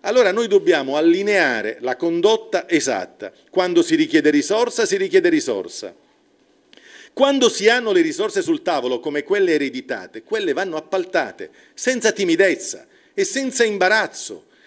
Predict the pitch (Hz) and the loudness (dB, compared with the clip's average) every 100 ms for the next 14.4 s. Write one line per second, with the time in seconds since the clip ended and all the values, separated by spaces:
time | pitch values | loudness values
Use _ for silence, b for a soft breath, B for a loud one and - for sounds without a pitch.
0 | b b 214 - 285 240 208 - 208 196 | b b -4 -2 0 2 2 2 2 6
1 | 175 131 101 95 - - 247 226 233 214 | 4 4 0 -8 -14 -4 2 2 2 0
2 | - 202 202 220 240 269 285 240 - 269 | -2 0 0 2 0 0 2 2 2 -2
3 | - 226 226 226 240 233 220 240 247 226 | 2 2 2 2 0 0 -4 -4 -2 -2
4 | 220 - - 180 190 214 220 196 196 196 | -2 -4 0 4 6 6 4 0 -2 -2
5 | 180 131 220 220 185 127 151 202 160 131 | -2 4 6 6 4 4 4 4 2 0
6 | 123 120 104 90 b b 180 175 226 220 | -2 -2 -8 -12 b b -8 -2 0 0
7 | 220 233 240 196 175 147 113 82 b b | -2 -4 -4 -4 -4 -4 -4 -10 b b
8 | 160 170 202 196 208 226 240 220 214 208 | -6 -2 -2 0 0 2 2 2 2 2
9 | 202 185 190 190 170 160 151 175 165 185 | 4 4 4 4 2 -2 0 -2 -2 0
10 | 180 180 226 185 - 208 202 190 180 170 | 0 2 2 2 2 2 4 4 4 2
11 | 156 - 135 117 113 95 110 B B 180 | -2 -2 -4 -4 -8 -10 -16 B B -4
12 | 226 202 180 180 196 180 180 190 180 202 | -2 -2 -2 -2 -2 -2 -2 -4 -4 -4
13 | 165 - 202 175 170 165 170 185 196 202 | -4 -2 -2 0 0 0 0 0 0 0
14 | 139 123 170 | 0 0 -4